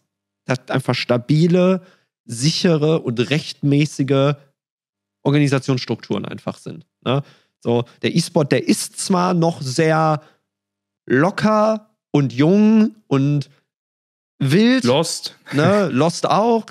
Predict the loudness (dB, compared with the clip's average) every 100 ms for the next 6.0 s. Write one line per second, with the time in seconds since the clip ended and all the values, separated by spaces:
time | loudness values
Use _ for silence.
0 | -2 0 0 0 -2 -2 -8 -6 -4 -2
1 | -2 0 0 0 0 0 0 0 2 2
2 | 2 2 0 -2 -2 0 0 0 0 0
3 | -2 -2 -2 0 -2 -2 -4 -2 0 -2
4 | -2 0 0 0 0 0 0 0 0 -2
5 | 0 0 0 -2 -6 -20 _ _ -2 -2